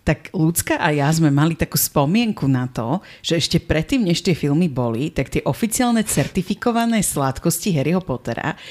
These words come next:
vyzerali úplne inak, boli také fialové, že boli to také žabky a boli tam aj tie fazulky.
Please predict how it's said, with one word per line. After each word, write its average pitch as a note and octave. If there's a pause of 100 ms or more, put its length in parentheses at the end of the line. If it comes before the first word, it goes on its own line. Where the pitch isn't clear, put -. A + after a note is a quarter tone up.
(120)
vyzerali F3+
úplne B3
inak, D3
boli C#3+
také -
fialové, B2+ (400)
že C3+
boli F#3+
to C4
také A3
žabky E3
a -
boli D3+
tam F#3+
aj F#3+
tie A3+
fazulky. C3+